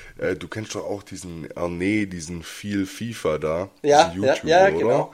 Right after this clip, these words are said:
Speaker 2: ja.
Speaker 1: Und, und der ist ja mittlerweile, glaub ich, auch Dortmund-E-Sportler.
Speaker 2: Er ist,
Speaker 1: Und,
Speaker 2: um's
Speaker 1: äh,
Speaker 2: richtig zu sagen, nicht E-Sportler, da musste ich korrigieren, er ist, äh,
Speaker 1: Oh,
Speaker 2: Content
Speaker 1: sorry.
Speaker 2: Creator bei Dortmund.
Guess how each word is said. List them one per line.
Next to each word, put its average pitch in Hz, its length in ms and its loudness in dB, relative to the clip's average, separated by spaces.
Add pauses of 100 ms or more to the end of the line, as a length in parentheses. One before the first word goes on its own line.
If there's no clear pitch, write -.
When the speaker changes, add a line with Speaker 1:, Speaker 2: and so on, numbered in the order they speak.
Speaker 2:
ja. 139 160 -2 (100)
Speaker 1:
Und, 92 280 0
und 95 280 2
der 98 240 10
ist 95 140 0
ja 101 100 2
mittlerweile, 98 480 0
glaub 90 240 0
ich, - 100 -8
auch 87 160 -4
Dortmund-E-Sportler. 113 1400 0 (300)
Speaker 2:
Er 143 200 4
ist, 180 280 4
Speaker 1:
Und, 95 220 8
Speaker 2:
um's - 280 0
Speaker 1:
äh, 90 100 4
Speaker 2:
richtig 95 340 4
zu - 100 -6
sagen, 147 500 0
nicht 185 320 -6
E-Sportler, 170 580 0
da 127 100 0
musste 165 300 -8
ich - 180 -16
korrigieren, 156 500 -4 (400)
er 139 220 0
ist, - 300 -6 (100)
äh, 139 180 6
Speaker 1:
Oh, 123 80 8
Speaker 2:
Content 143 540 4
Speaker 1:
sorry. 113 400 -4
Speaker 2:
Creator 117 240 -10 (160)
bei 123 80 -6
Dortmund. 120 460 -8